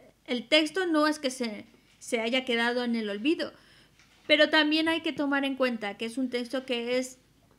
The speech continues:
complejo y que, al fin de cuentas, necesitamos también llevarnos cosas, que, escuchar cosas que nos beneficien. Mi, mi único objetivo es buscar aquello que les pueda beneficiar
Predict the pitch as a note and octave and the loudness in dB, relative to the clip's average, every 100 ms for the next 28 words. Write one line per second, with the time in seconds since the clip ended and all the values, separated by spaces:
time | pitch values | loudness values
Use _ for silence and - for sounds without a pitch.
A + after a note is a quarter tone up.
0 | _ _ _ C#4 B3+ B3 B3 A#3 - - | _ _ _ 4 4 2 0 0 -2 -12
1 | - _ _ _ _ _ _ - - - | -16 _ _ _ _ _ _ -20 -20 -16
2 | - D#4 D4 D4 C#4+ C#4 C#4 - C#4+ C#4+ | -2 -2 4 6 8 8 6 2 0 2
3 | E4 E4 E4 D4+ E4+ F#4 - - _ - | 0 0 0 0 0 -2 -6 -20 _ -20
4 | _ _ _ D4 C#4+ C#4+ C#4+ D4 D4 E4+ | _ _ _ 4 4 4 2 -2 2 2
5 | F#4 F4+ D#4 D#4 D4+ C#4 C#4+ D4 C#4+ B3+ | 2 0 2 2 4 6 6 6 2 -2
6 | - C#4 C#4 A3+ G#3 - A#3+ A3+ G#3+ D3+ | 0 0 0 -4 -6 -8 -6 -4 -4 -6
7 | D3 - - C4 B3+ C#4+ D#4+ D4 D4 C#4 | -8 -12 -10 -8 -4 2 4 4 2 0
8 | B3 A#3 - A#3 - - - - _ _ | -4 -8 -4 -6 -6 -20 -20 -20 _ _
9 | _ C4 C#4+ C#4 C4+ B3 A#3 C#4 B3+ B3 | _ 2 4 6 4 4 -2 -2 -4 -4
10 | A3+ A3 C#4+ C4+ C#4+ D4+ D#4 F#4+ G4 E4+ | -8 -6 -6 -6 -2 2 4 4 2 2
11 | D#4 D4 D4 D#4 D4+ D4+ C#4 C4 - - | 2 0 0 2 2 0 -4 -4 -6 2
12 | D4+ D#4 D#4+ D#4 - - _ - C4+ C#4 | 6 8 6 2 -14 -20 _ -8 -4 -2
13 | D4+ D4+ D4 D4 D4 B3 A#3+ A#3 C#4+ D4 | 6 6 6 0 0 -2 -2 2 4 6
14 | D4 C4 C4+ B3+ B3+ A#3 - B3 A#3+ A3+ | 6 4 4 2 -2 -6 0 6 6 4